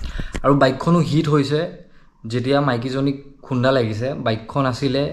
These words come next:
কাৰণ মই এ বি এছ অন হৈ গৈছিল, ব্ৰেক পূৰা ফুল ফ'ৰ্চত মাৰিছোঁ,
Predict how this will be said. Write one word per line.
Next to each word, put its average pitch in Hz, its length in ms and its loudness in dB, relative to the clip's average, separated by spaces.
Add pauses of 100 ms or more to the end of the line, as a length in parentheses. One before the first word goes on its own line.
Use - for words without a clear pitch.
(420)
কাৰণ 127 180 6
মই 147 180 4 (100)
এ 123 80 4
বি 131 220 6
এছ 143 140 2
অন 127 220 2
হৈ 131 120 2
গৈছিল, 120 300 0 (360)
ব্ৰেক 117 340 2 (140)
পূৰা 135 220 4
ফুল 131 220 0
ফ'ৰ্চত 123 380 2
মাৰিছোঁ, 120 380 2